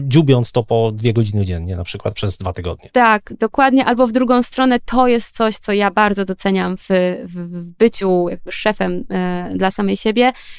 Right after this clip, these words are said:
Speaker 2: że jeżeli jest ten trudniejszy dzień i, i jeżeli nie ma takiego pożaru, że coś musi być już zaraz, i to jest też lekcja odpuszczania, którą,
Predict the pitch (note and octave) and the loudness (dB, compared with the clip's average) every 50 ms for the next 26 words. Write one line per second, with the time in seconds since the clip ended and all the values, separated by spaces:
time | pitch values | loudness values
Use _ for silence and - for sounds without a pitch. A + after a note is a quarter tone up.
0 | - - G3+ G3+ G3+ G#3 A3 A3 G#3 G#3+ A3+ A3 - - G#3+ G#3+ - - G3+ F#3+ | -4 0 2 2 4 4 2 0 2 0 0 0 0 -2 -4 -4 -4 -4 -4 -2
1 | G#3 G#3 G#3 - - G#3 F#3+ - G#3 G3 G3+ A3+ B3+ A#3+ - - - - _ - | -2 -2 -2 -2 -4 -4 -2 0 0 2 2 0 -2 -4 -6 -12 -20 -20 _ -4
2 | - G3+ G3 F#3+ F#3+ F#3+ F#3+ - - G#3+ G3+ F#3+ F#3+ G3 G3+ G3+ G#3 G3+ G#3 G#3 | -2 -2 0 0 -2 -4 -6 -4 -2 0 0 0 0 0 0 0 0 0 0 0
3 | G#3+ G#3+ G#3 G3 F#3+ G3 F#3+ F#3+ F#3 G3 - G3+ - - F#3+ G3+ G3 - G#3 G3 | 0 0 2 2 2 2 2 0 -2 -4 -8 -12 -12 -8 -4 -4 -2 0 0 0
4 | G3+ G3 G3+ G3 F#3+ F#3 F#3+ F#3 - - - G#3 G3+ - - G3 G3 F#3+ - - | 2 2 0 0 0 -2 -4 -6 -4 -2 -2 -2 -2 -2 -2 -4 -4 -4 -4 -8
5 | - E3+ G3 F#3+ - - - G3 G3 G3 - - - F#3+ G3 G3 G#3 A#3+ C4 C#4+ | -6 -4 -4 -4 -4 -4 -6 -4 -4 -4 -6 -8 -4 -4 -2 0 2 2 2 2
6 | - - - - - - - - - - - - - - - - - - - G3 | 0 -6 -14 -18 -18 -20 -20 -20 -20 -20 -20 -18 -16 -16 -16 -16 -16 -14 -6 0
7 | G#3 G#3 G3+ - - G#3 - - G3+ G3+ - - G3+ F#3+ F#3+ - - G#3 - - | 2 2 2 2 0 -2 -2 0 -2 -2 0 -2 -2 -2 -2 -2 -4 -4 0 0
8 | G3+ G3 F#3+ F#3 - - G3+ F#3+ F#3 F3+ F3+ | 0 0 0 -2 -4 -4 -4 -2 -2 -2 -4